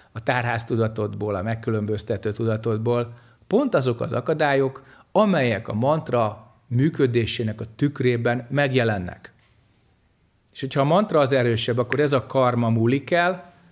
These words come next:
ha pedig abba hagyod a mantrát, akkor rádomlik mindaz, amit kifejtettél a bányában, de lusta voltál berakni a csillébe, és nem hordtad ki a napvilágra.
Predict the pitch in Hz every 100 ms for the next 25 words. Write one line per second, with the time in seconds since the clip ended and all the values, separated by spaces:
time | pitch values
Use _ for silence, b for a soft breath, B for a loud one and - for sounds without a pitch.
0 | b b b b b _ _ 131 156 160
1 | 170 147 135 127 120 127 160 175 160 160
2 | - 151 151 135 127 120 127 123 135 131
3 | 117 110 117 117 117 - 123 - 110 113
4 | 110 117 113 117 127 135 139 143 139 135
5 | 127 - 107 113 110 117 117 110 104 117
6 | 107 - 127 135 135 131 - 120 104 104
7 | 110 104 - 104 95 95 55 57 58 57
8 | 55